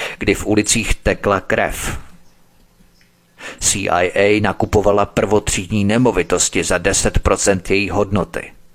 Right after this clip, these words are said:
To je první krok, strčit dva prstíčky do naší světničky, jako jezinky ke Smolíčkovi. Tyto budovy sloužily jako místa,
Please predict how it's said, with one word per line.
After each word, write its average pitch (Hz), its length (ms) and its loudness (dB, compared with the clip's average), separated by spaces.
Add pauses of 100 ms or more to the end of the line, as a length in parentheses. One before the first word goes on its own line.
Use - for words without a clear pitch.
(880)
To - 100 4
je 180 120 4
první 131 500 2
krok, 110 400 0 (140)
strčit - 520 -2
dva 117 280 -2
prstíčky 120 800 -2
do 104 120 2
naší 104 340 -2
světničky, - 880 -4 (280)
jako 104 360 2
jezinky 95 560 0
ke 95 160 -2
Smolíčkovi. - 840 -4 (1700)
Tyto 165 280 4
budovy 113 600 4
sloužily 110 640 4
jako 104 220 2
místa, 98 480 0